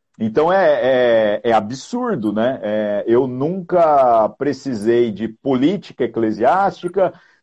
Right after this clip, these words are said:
nunca precisei entrar pro padrão, eu sou pastor de uma igreja pequena. Então a gente vê que o nosso ministério, assim, pela graça de Deus, tem valorizado estas expressões, essa influência,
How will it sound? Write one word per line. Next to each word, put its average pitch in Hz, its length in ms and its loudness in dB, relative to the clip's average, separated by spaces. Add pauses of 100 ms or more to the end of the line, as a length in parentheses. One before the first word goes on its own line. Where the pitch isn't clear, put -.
nunca 165 320 -2
precisei 123 920 0
entrar 135 460 2
pro 139 260 -4
padrão, 131 640 0
eu 143 80 0
sou 160 160 -6
pastor 175 280 0
de 175 60 -2
uma 185 80 -4
igreja 175 240 0
pequena. 196 720 -6 (460)
Então 113 260 2
a 156 60 4
gente 151 240 -4
vê 143 160 -2
que 156 80 -4
o 147 40 -4
nosso 147 260 -4
ministério, 139 560 0
assim, 120 180 -12
pela 123 220 -2
graça 143 340 0
de 117 140 -8
Deus, 131 260 2
tem 143 140 -6
valorizado 123 840 0 (380)
estas 120 460 0
expressões, 135 800 0
essa 131 260 0
influência, 127 880 -2